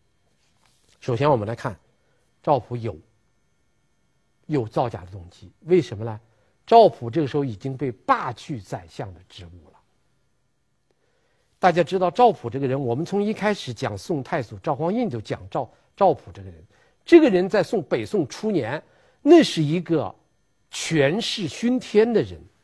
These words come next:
宋太祖赵匡胤对他十分信任，视为左右手。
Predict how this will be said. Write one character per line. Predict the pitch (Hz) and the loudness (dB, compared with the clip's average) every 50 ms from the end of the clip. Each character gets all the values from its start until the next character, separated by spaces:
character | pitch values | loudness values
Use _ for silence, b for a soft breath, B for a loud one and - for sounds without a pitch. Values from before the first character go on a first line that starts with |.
| _ _ _ _ _ _ _ _ _ _ | _ _ _ _ _ _ _ _ _ _
宋 | _ - - - 381 359 320 | _ 0 6 6 8 8 6
太 | 254 214 262 262 220 | 6 4 4 4 4
祖 | 165 170 151 | 2 0 2
赵 | - 226 214 185 | 4 6 6 6
匡 | - - 202 214 | 4 2 0 2
胤 | 220 226 214 180 | 4 4 2 2
对 | - 185 170 | 4 2 2
他 | 147 151 135 | 2 2 -2
十 | 123 - - - 202 269 285 | -4 -4 -2 2 4 4 4
分 | - 302 254 240 | 4 2 0 0
信 | - - - 185 143 | -2 0 0 0 0
任， | 123 131 120 98 - _ _ _ _ _ | 0 -4 -8 -10 -12 _ _ _ _ _
视 | - - - - - 262 226 | -8 -6 -6 -2 0 0 2
为 | 190 170 143 | 4 2 2
左 | 127 - 143 117 110 | 0 -2 -4 -2 0
右 | 131 185 160 | 0 0 0
手。 | 131 - - - - | 0 -2 -8 -12 -14